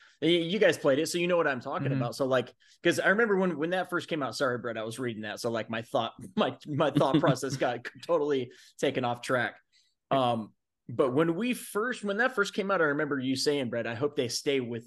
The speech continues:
Speaker 1: this formula that they did with, with Bowser's Fury," and, like, did the next, like, three
Speaker 3: Yeah.
Speaker 1: Mario game in that,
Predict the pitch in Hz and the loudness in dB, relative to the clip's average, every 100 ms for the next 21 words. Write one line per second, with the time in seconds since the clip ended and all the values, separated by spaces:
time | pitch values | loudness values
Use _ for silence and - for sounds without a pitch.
0 | 113 127 123 - 131 127 110 98 101 _ | -4 -4 -4 -2 -2 -2 -4 -6 -8 _
1 | _ _ 127 123 117 123 104 104 104 117 | _ _ -4 -2 -2 -2 -6 -8 -10 -8
2 | 113 113 113 104 92 - 135 101 73 - | -6 -4 -4 -8 -10 -4 -4 -4 -8 -14
3 | - 123 120 113 147 104 120 113 123 131 | -8 -6 -6 -4 -2 -2 -2 -4 -4 -6
4 | - - _ _ - 117 - 135 131 120 | -10 -14 _ _ -8 -8 -6 2 4 4
5 | 104 131 135 135 135 143 123 123 117 120 | 2 0 0 0 -2 -4 -4 -6 -4 -4
6 | 123 120 | -4 -6